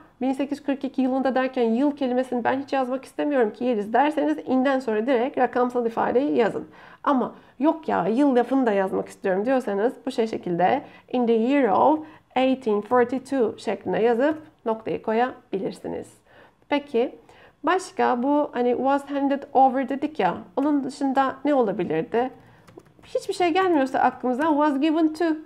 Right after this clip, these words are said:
diyebilirdik değil mi? Hani vermek, verilmek o şekilde kullanabilirdik. Ee, bir de burada bir tane şeyde, e, kelime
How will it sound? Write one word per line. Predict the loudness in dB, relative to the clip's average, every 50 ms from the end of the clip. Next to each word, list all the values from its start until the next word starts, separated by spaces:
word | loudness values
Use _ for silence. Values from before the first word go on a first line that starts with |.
| -12 -6 -2
diyebilirdik | -2 -2 0 0 -2 -2 -2 -2 -2 -4 -4 -2
değil | -2 0
mi? | 0 0 -2 -4
Hani | -4 -4 -4 -4 -4 -4 -8 -12 -20 -20 _ 2
vermek, | 4 6 6 6 4 2 0 0 -2 -4 -8 -8 -2
verilmek | 0 0 2 2 2 0 0 -2 -4 -6 -14 -20 -20 _ _ _ -6
o | -4 -2
şekilde | 0 0 -2 -2 -4 -4 -4
kullanabilirdik. | -6 -6 -4 -4 -4 -4 -4 -6 -8 -6 -6 -4 -6 -6 -6 -10 -20 -20 -20 -20 -20 -20 -20 -12 -6 -2
Ee, | 0 2 2 2 2 2 2 4
bir | 4 4 4 4 2
de | 2 2 2 0 -4 -10 -20 _ _ _ _ _ _ _ _ _ _ _ _ _ -20 -20 -20 -20 _ _
burada | -2 0 2 2 2 2 0 -4 -10 -20 _ -20 -20 -20 -20 _ _ -10
bir | -8 -6
tane | -4 -2 0 0 0 0 -2 -6 -6 -4
şeyde, | -2 0 0 0 -2 -4 -6 -8 -12 _ -12
e, | -10 -8 -6 -6 -6 -6 -8 -8 -10 -10
kelime | -4 -2 0 2 2 2 0